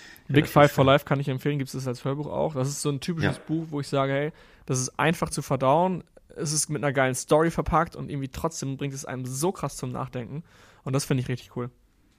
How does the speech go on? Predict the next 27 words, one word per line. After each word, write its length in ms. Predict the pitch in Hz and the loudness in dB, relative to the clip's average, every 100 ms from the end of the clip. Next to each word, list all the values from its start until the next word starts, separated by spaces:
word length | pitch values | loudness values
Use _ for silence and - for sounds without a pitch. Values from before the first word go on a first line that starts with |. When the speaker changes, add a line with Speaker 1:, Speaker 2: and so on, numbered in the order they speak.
| _ _ _ - | _ _ _ -8
Speaker 2:
Genau, 320 | - 87 90 | -2 0 0
die 120 | 90 | 2
Bücher, 300 | 104 107 107 | 4 4 4
die 180 | 95 95 | 4 2
so 100 | 92 | 2
eine 100 | 92 | -2
geile 240 | 92 95 92 | 0 0 0
Story 280 | - 98 95 | 0 2 2
haben, 300 | 95 92 90 | 0 -2 -2
die 280 | 92 87 - - - | -2 -4 -6 -20 -2
schöne 260 | - 110 104 | 6 6 8
Bilder 220 | 110 107 | 8 8
malen 260 | 98 98 | 6 2
im 120 | 95 90 | 0 -2
Kopf, 240 | 98 - - - | -6 -8 -18 -6
so 200 | 98 90 | -2 -2
die 140 | 90 98 | -2 -6
Speaker 1:
Ja. 100 | 123 | -4
Speaker 2:
sind 200 | 90 85 | -6 -6
eigentlich 240 | 87 90 | -6 -8
die, 220 | - 90 90 98 _ | -8 -8 -8 -14 _
die 60 | - | -12
besten. 380 | - 92 - - _ - - - - - - | -10 -12 -14 -16 _ -20 -20 -20 -20 -20 -18
Speaker 1:
Ist 120 | - | -16
so. 160 | 117 131 _ _ _ _ - - _ _ _ _ _ _ - | -16 -18 _ _ _ _ -20 -20 _ _ _ _ _ _ -8
Speaker 2:
Okay, 320 | 107 - 95 - | -4 2 2 0
Speaker 1:
So. 180 | 135 | -8